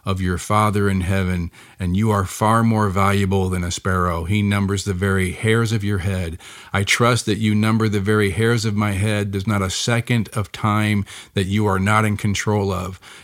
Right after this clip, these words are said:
You are my God, and my times are in your hand, and I trust in your path for me. I trust in your will for me. I trust in your story for me. I rejoice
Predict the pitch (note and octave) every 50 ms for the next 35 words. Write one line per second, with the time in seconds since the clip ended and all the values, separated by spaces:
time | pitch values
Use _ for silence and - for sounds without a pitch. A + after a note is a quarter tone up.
0 | - - A2+ A#2+ B2+ A#2+ A#2 A2+ G#2+ G#2+ G#2 G#2 G2 F2+ G2 G2+ G2 G2 F#2+ F#2
1 | F#2 F2 - - - - - - F#2+ G2 G2 G#2 A2 A2+ G#2+ - - - A#2+ A2+
2 | A#2 A#2 A#2 G#2+ F#2+ G2+ G2+ G2+ G2+ G2+ G2 G2 G2 G#2 A2 G#2+ G#2+ G#2+ G#2+ G#2
3 | G2 F#2 F2+ E2 D#2+ D2+ - - - - - - G#2 G2 F#2+ G2 - - - -
4 | A#2 B2 B2 A#2 - - A#2+ A2+ A2 G#2+ G#2+ G2+ - - A2 G#2 G#2+ G#2+ - -
5 | - - G2 G2 G2 F2+ E2+ E2 E2+ - - - - - - - F#2+ F#2+ - -
6 | - - - B2 B2 B2 B2+ B2+ - - - - - A2 G#2+ G#2 G2+ G2+ G2 F#2+
7 | F#2 G#2 A2 A2+ A2+ G#2+ - - G#2+ G#2 G2+ G2+ F#2 F2+ F2 F#2+ - - _ _
8 | _ - - - - F#2+ G2+ G2+ - - - - B2 B2 A#2+ - - - B2+ A2+
9 | A2 G#2 G#2 G#2 A2+ A#2 A#2 G#2+ - - - G#2 G2 F#2 F#2 F#2 E2 - - F#2+
10 | F2 F2 E2+ D2+ D2 - - _ _ _ _ _ _ _ _ _ _ - G#2 G#2+
11 | A2 A2+ A#2+ A#2 G#2 F#2+ F#2 G#2+ A2 A2+ A#2 A#2+ A#2+ A#2 A2 - -